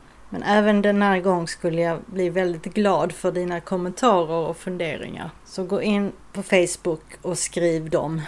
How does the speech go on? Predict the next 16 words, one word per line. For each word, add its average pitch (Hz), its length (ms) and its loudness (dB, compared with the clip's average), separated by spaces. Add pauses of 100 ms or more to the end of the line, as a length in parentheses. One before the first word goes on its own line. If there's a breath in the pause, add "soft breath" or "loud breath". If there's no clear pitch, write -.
(140 loud breath)
eller 175 360 2
kommentera 147 720 -6 (100)
på 151 180 -6
bloggen. 156 600 -4 (140)
Och 233 140 4
dela 247 380 6
gärna 180 340 2
avsnittet - 640 -6
på - 100 -16
dina 156 280 -8
sociala 151 520 -6
medier 147 380 -2
och 143 120 -6
till - 120 -12
dina 151 240 -8
vänner. 160 360 -8